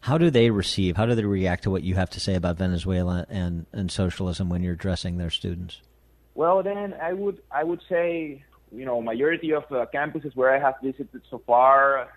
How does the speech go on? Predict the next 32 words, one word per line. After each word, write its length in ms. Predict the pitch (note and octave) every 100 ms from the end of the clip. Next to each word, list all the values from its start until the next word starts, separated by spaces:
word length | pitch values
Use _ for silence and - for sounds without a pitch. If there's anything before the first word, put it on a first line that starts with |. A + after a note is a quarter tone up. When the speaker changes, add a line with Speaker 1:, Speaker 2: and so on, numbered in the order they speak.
| G2
Speaker 2:
uh, 260 | G2 F#2 F2
the 100 | G#2+
welcoming 480 | G#2+ C3+ D#3 D#3 D3
has 160 | C#3+ C#3
been, 360 | C3+ B2+ B2 A#2 _ _ _
uh, 220 | G#2 G#2 G2+
pretty 320 | C3+ C#3 C3
great. 440 | G#2+ A#2 C3+ D3
I 140 | B2 C3
did 180 | D3+
have 220 | C#3+ D3+ D3+
a, 360 | D3+ C#3 B2 A#2 - _ _ _ _ _ _ G#2+
a 80 | G#2+
kind 240 | D3 D#3 D#3+
of 160 | D3+
a 520 | D3 C3 B2+ B2 A#2 A2+
weird 300 | C3 D3+ D#3
experience 480 | D3 - D#3 D#3+ D#3+
in 100 | D3
Oklahoma 640 | C#3 C3 B2+ C#3+ D3+ D#3 D3+
where, 300 | C3+ C3 B2
uh, 40 |
one 340 | B2 C3 C#3 C#3
professor 680 | C#3 - C#3+ - C#3+ C#3 -
said 300 | C#3 C3+ B2+
the 120 | C3 B2+
audience 520 | C3 B2+ C3 C3 C3 -
before, 560 | A#2+ - A#2+ B2 B2+ B2
uh, 420 | A2+ A2 G#2+ G2 E2+ _ _ G2 G#2+
my 100 | G#2+
presentation 960 | A#2 - A2+ B2 B2 C#3 D#3 D3+ D3+ C#3+
starts, 360 | D#3+ D3+ E3